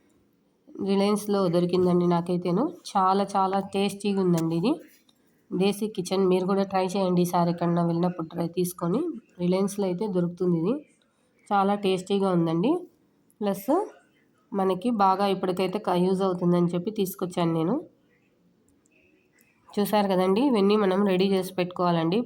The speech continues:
పావు బాజీ చేసుకోవాలంటే మనం హోమ్ మేడ్ చేసుకుంటే ఏదైనా కూడా చాలా ఈ, బాగుంటుందని చెప్పి నేను ట్రై చేశాను. అలాగే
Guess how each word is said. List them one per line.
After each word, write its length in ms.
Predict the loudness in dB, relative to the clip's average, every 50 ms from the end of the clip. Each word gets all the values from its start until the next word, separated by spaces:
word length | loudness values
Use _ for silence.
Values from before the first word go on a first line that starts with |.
| 0
పావు 160 | 0 0 2 0
బాజీ 220 | 0 -2 -2 -2 -2 -2
చేసుకోవాలంటే 720 | -2 -2 -2 -2 -2 0 0 0 0 0 0 0 0 0 -2 -2 -4 -8 _ _ _ _ _ _ _ _ _ -10 -4
మనం 200 | -2 -2 0 0 0
హోమ్ 240 | 0 0 0 2 2
మేడ్ 160 | 0 0 0 0
చేసుకుంటే 400 | -2 -2 -2 -2 -4 -2 -2 0 -2 -2
ఏదైనా 280 | 0 0 0 0 0 -2 -2
కూడా 140 | -2 -4 -4 -2 0
చాలా 240 | 2 2 2 2 2 0 0
ఈ, 120 | 0 0 0 2 2 0 0 0 -2 -2 -4 -4 -2 0
బాగుంటుందని 600 | 0 0 0 0 -2 -6 -6 -2 0 0 0 2 0
చెప్పి 200 | -2 -4 -4 -4 -2 -2
నేను 240 | -2 -2 -4 -4 -2 -2
ట్రై 120 | 0 0 0 0 -2
చేశాను. 400 | -2 -2 -2 -2 -2 0 -2 -4 -6 -8 -16 _ _ _ _ _ _ _ _ _ _ _ _ _ _ _ _ _ _ _ -6
అలాగే 320 | -2 -2 0 0 0 -2